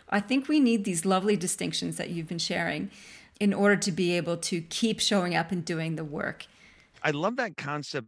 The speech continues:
Speaker 2: about, "Did I show up today?" I'm one of the most goal-oriented people that I know.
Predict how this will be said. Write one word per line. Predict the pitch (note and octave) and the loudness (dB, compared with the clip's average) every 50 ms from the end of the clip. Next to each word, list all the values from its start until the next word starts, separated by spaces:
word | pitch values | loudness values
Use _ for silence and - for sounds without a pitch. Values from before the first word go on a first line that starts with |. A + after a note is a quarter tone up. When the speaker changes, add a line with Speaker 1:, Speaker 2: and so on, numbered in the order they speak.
| _ _ - | _ _ -14
Speaker 2:
about, | G#2+ - A2+ G#2+ G#2+ G#2+ G#2 - _ _ _ _ _ _ | -6 -2 0 0 0 0 -4 -6 _ _ _ _ _ _
"Did | - C#3 B2+ | 0 2 2
I | B2 A#2+ | 2 2
show | A#2 - - - C#3 C3 | 2 0 0 2 2 2
up | C3 - - | 2 0 -2
today?" | - A#2+ G#2+ F#2+ G#2+ G#2 G2 F#2+ F#2 F2 _ | -4 -6 -4 0 0 0 0 0 -2 -6 _
I'm | - D3+ A#3 C4+ | 0 2 2 4
one | C4+ A#3+ G#3 | 2 2 2
of | F3+ | 2
the | D3+ | 0
most | C#3 C#3+ C#3 B2+ - - | 0 0 0 -2 -2 -2
goal-oriented | - C3 C#3+ C#3+ A2+ A2+ C3+ B2+ B2 A#2+ A2+ G#2+ G#2 F#2 _ _ _ _ _ - | 0 2 2 2 2 0 -2 -2 -2 -4 -4 -4 -6 -6 _ _ _ _ _ -8
people | - B2+ A#2 - - A2+ A2 G2+ | -4 -4 -4 -4 -4 -6 -4 -4
that | G#2 G#2+ G2 | -2 -2 -2
I | F#2+ F#2 F#2 | -2 -2 -4
know. | G2 F#2 F#2+ G2 F#2+ F2+ F2 - G2 | -4 -4 -4 -4 -4 -6 -8 -10 -14